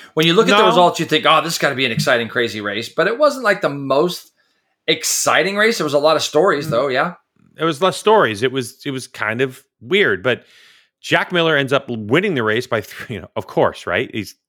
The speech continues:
Speaker 2: doesn't ride for Ducati anymore next year. It's like all of a sudden you sign a contract with somebody else and it's like, "Pfft, I win." So Jack Miller ends up winning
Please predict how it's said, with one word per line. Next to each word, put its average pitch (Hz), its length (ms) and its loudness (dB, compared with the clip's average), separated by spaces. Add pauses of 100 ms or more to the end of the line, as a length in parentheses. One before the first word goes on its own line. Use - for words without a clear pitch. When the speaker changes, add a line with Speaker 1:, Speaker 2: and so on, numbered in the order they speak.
Speaker 2:
doesn't 127 400 -2
ride 117 260 0
for 117 100 -8
Ducati 131 400 -2
anymore 107 540 0 (240)
next 113 320 -4
year. 101 360 0 (380)
It's - 140 -10
like 117 160 -2
all 131 220 2
of 123 60 -2
a 123 60 -2
sudden 120 460 -2
you 110 80 -8
sign 127 260 -2
a 113 40 -4
contract 120 500 -2
with 107 80 -8
somebody 113 320 -4
else 110 260 0
and 95 80 -10
it's 85 100 -12
like, 92 180 -6
"Pfft, - 200 -18 (120)
I 110 100 -2
win." 113 440 -4 (520)
So 123 320 0
Jack 156 300 0
Miller 151 240 0
ends 131 140 0
up 123 140 -2
winning 123 380 -2